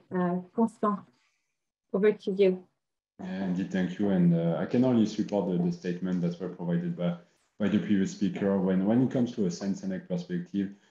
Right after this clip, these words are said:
Speaker 2: definitely it will be about, uh, making available standards that are fit for purpose and especially harmonized standards, because harmonized standards are the priority of Sensenec and even more in this, uh,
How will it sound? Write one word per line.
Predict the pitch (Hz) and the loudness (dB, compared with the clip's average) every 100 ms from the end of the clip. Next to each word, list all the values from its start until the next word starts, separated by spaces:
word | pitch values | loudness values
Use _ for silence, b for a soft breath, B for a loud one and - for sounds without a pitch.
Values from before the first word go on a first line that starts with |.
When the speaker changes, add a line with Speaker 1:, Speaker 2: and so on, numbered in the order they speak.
| B - | B -6
Speaker 2:
definitely | 107 107 110 107 - 107 104 87 | 0 2 4 4 4 4 4 2
it | - | -2
will | 98 | -2
be | 87 | 0
about, | 95 90 95 98 - | 0 2 0 -2 -2
uh, | 90 | 4
making | 87 90 - 98 | 4 4 0 -2
available | 90 90 92 | 0 -2 -4
standards | 87 - 92 95 92 90 | -8 -4 0 2 2 0
that | 85 85 | -2 -4
are | 90 82 | -2 -4
fit | - 107 | -2 -4
for | - 95 | -2 -4
purpose | 95 95 - 101 101 | -2 -4 -4 -6 -4
and | 92 87 | 0 2
especially | 87 - - 95 92 | 2 0 -6 -4 -4
harmonized | - 98 92 92 - | 0 0 2 0 -4
standards, | 95 90 92 90 175 | -2 0 0 -2 -4
because | 170 87 | -8 -4
harmonized | 87 90 87 87 | -2 0 -2 -4
standards | - 87 87 87 - _ _ _ | 0 2 4 0 -6 _ _ _
are | 104 107 | 0 2
the | 98 | 0
priority | 85 92 87 85 90 | 0 2 4 2 0
of | 85 | -6
Sensenec | - 170 - 156 160 165 | -4 -8 -6 -10 -8 -8
and | 165 156 | -8 -6
even | 185 180 175 | -4 0 4
more | 175 175 | 4 2
in | 85 170 | 0 -4
this, | 165 - | -6 -12
uh, | - | -10